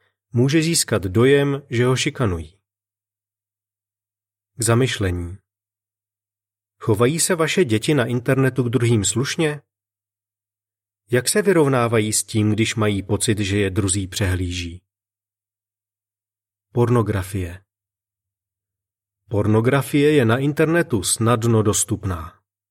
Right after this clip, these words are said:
Rodiče by měli pamatovat na to, že filtry sice můžou pomoct, ale nefungují stoprocentně.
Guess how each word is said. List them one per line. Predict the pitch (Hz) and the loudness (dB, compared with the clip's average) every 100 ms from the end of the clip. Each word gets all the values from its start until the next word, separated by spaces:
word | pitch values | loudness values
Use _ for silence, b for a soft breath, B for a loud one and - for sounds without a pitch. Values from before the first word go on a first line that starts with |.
| _ _ _ _ _ _ _ _ _ | _ _ _ _ _ _ _ _ _
Rodiče | 117 120 135 - 123 | 0 0 0 0 0
by | 110 110 | 2 4
měli | 120 156 | 4 2
pamatovat | 156 156 165 180 175 160 | 2 0 0 2 0 0
na | 110 98 | 0 -2
to, | - 95 104 | -2 -2 0
že | 110 98 | 0 -2
filtry | - 143 160 127 | 2 2 2 -2
sice | 117 143 - 107 | 0 0 0 2
můžou | 104 135 127 104 | 2 2 2 2
pomoct, | 147 139 85 - - _ _ _ | 2 0 0 -8 -12 _ _ _
ale | 117 113 92 | 0 0 0
nefungují | 92 107 139 147 139 120 120 113 107 | 0 0 2 2 2 4 2 2 0
stoprocentně. | - 107 101 101 92 95 87 - 87 | -2 -2 -2 -2 -2 -4 -6 -8 -12